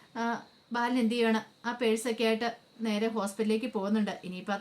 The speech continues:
തൻ്റെ കൈ വെച്ചുകൊണ്ടിരുന്നിട്ട് കാര്യമില്ല, അയാൾക്ക് തന്നെ കൊടുക്കണം. അയാൾക്ക് ബോധം വീഴുവാണെങ്കിൽ അയാളുടെ സാധനമല്ലേ, അയാൾക്ക് കൊടുക്കണമല്ലോ. അങ്ങനെ ചെന്ന് ഡോക്ടറെ കണ്ട് സംസാരിച്ചുകൊണ്ടിരിക്കുകയാണ്. ഡോക്ടറോട് മിഥുൻ്റെ വിവരങ്ങളെക്കുറിച്ച് ചോദിച്ച് മനസ്സിലാക്കുകയാണ്. പക്ഷേ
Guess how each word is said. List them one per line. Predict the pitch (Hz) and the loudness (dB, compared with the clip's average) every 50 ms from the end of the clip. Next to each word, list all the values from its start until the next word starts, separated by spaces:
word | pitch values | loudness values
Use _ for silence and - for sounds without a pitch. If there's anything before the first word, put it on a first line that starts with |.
| - | -2
തൻ്റെ | 226 208 202 226 | -4 -2 0 0
കൈ | 226 233 233 | 2 2 2
വെച്ചുകൊണ്ടിരുന്നിട്ട് | 233 247 233 247 240 247 254 247 254 - | 0 0 -2 -4 -2 -2 -4 -4 -2 0
കാര്യമില്ല, | 220 208 214 226 233 226 214 196 - | 0 0 2 2 2 0 0 -2 -2
അയാൾക്ക് | 202 196 202 208 208 208 233 | -6 -4 -4 -4 -2 -2 -2
തന്നെ | 226 254 | -2 0
കൊടുക്കണം. | 254 247 226 220 233 240 | 0 0 0 0 0 0
അയാൾക്ക് | 233 220 226 220 254 | 0 0 0 -2 -2
ബോധം | 240 233 233 226 233 247 254 | -2 0 2 2 2 2 2
വീഴുവാണെങ്കിൽ | 254 254 247 254 240 247 247 262 262 254 - - - - - - - - _ | 0 2 0 0 -2 0 -2 0 -2 -2 -4 -6 -14 -20 -20 -20 -20 -14 _
അയാളുടെ | 294 302 302 294 294 302 | -2 0 2 2 2 0
സാധനമല്ലേ, | 302 285 240 240 254 254 247 220 220 | 0 0 2 2 2 2 2 2 0
അയാൾക്ക് | 233 277 285 294 285 302 | 0 0 0 0 -2 -2
കൊടുക്കണമല്ലോ. | 294 - 226 214 214 226 226 233 233 226 196 - - - - - - - | -2 0 0 0 2 2 2 2 2 2 0 -4 -6 -16 -20 -20 -8 -4
അങ്ങനെ | 285 311 311 311 302 | -4 0 2 2 2
ചെന്ന് | 294 262 214 220 233 233 240 - 220 | 2 2 2 2 2 0 -2 -4 -2
ഡോക്ടറെ | 220 196 202 202 - - 254 | -2 -2 -2 -4 -2 -4 -2
കണ്ട് | 254 247 226 240 | 0 0 0 0
സംസാരിച്ചുകൊണ്ടിരിക്കുകയാണ്. | 254 254 185 196 202 - 202 202 208 214 254 240 214 190 190 - 220 202 - - - | 0 -2 -2 -2 0 0 0 0 0 0 0 0 0 0 2 0 0 0 -2 -6 -8
ഡോക്ടറോട് | 175 170 170 170 - 196 190 202 | -6 -6 -6 -6 -6 -6 -2 0
മിഥുൻ്റെ | 220 220 180 185 175 196 208 | 0 0 0 -2 -6 -4 -2
വിവരങ്ങളെക്കുറിച്ച് | 208 196 190 185 190 190 196 202 202 - 220 214 208 - - - | -2 -2 -2 -4 -4 -4 -4 -6 -4 -4 -4 -4 -4 -6 -4 -4
ചോദിച്ച് | 214 185 185 180 226 | -4 -4 -2 -2 0
മനസ്സിലാക്കുകയാണ്. | 220 220 202 202 208 196 196 196 214 202 185 - - - | 0 0 0 -2 -4 -4 -2 -2 -2 -4 -4 -6 -10 -14
പക്ഷേ | 170 165 190 202 220 | -12 -6 -4 -4 -6